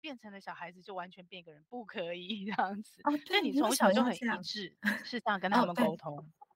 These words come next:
Speaker 2: 对。
Speaker 1: 嗯。
Speaker 2: 对，我，哦，我觉得一致很重要。呃，
Speaker 1: 嗯，
Speaker 2: 不只是对他们很重要，
Speaker 1: 嗯。
Speaker 2: 对我自己也很重要。
Speaker 1: <laughs>
Speaker 2: 啊，<laughs> 对。
Speaker 1: OK。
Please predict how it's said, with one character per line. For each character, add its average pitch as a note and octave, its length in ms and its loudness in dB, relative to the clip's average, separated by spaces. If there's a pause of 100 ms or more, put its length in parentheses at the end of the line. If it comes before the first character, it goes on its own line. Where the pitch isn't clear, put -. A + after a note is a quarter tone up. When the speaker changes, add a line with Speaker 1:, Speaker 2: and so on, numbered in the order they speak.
Speaker 2:
对。 G#3 100 -4
Speaker 1:
嗯。 D#3+ 140 -6 (240)
Speaker 2:
对， C#4+ 100 4
我， - 240 -6
哦， A#3+ 160 2
我 G3+ 120 0
觉 A#3+ 140 2
得 C4+ 100 2
一 G3+ 140 -4
致 A#3 280 -2
很 E3+ 200 -4
重 D#3+ 260 0
要。 D3+ 280 0 (100)
呃， A3+ 220 6
Speaker 1:
嗯， G3 160 -8
Speaker 2:
不 D4+ 100 0
只 F3+ 180 -2
是 E3+ 140 -2
对 G#3+ 220 4
他 G3 180 4
们 F#3 120 0
很 E3 120 -2
重 F3+ 180 0
要， E3 100 -2
Speaker 1:
嗯。 D#3+ 40 -4
Speaker 2:
对 B3+ 100 6
我 E3+ 140 4
自 G3 140 -2
己 D3+ 140 -6
也 D#3 120 0
很 D#3 160 0
重 D3+ 240 -2
要。 D3 100 0
Speaker 1:
<laughs> D#4 840 4
Speaker 2:
啊， D#4 100 6
<laughs> A#3 40 6
对。 E4+ 100 10
Speaker 1:
OK。 F#4 480 8